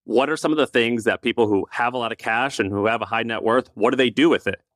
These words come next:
The first episode is with a friend of mine. He sold his company for two hundred million dollars when he was thirty-one years old. He gets super transparent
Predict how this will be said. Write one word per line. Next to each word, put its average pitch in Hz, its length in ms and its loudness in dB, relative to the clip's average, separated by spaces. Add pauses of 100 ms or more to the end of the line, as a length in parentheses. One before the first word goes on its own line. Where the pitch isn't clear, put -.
(120)
The 117 60 -4
first 185 260 0
episode 120 400 0
is 107 100 -4
with 113 100 -4
a - 40 -16
friend 110 240 -4
of 101 60 -6
mine. 95 220 -4
He 110 120 -2
sold 131 200 0
his 131 120 -4
company 120 260 -4
for - 140 -4
two - 220 0
hundred 147 160 0
million 127 220 -2
dollars 104 300 -2
when 107 80 -8
he 98 60 -2
was 90 160 -6
thirty-one 120 420 2
years 107 220 0
old. 95 180 0
He 110 80 -4
gets 107 180 -4
super 196 360 2
transparent 113 680 -4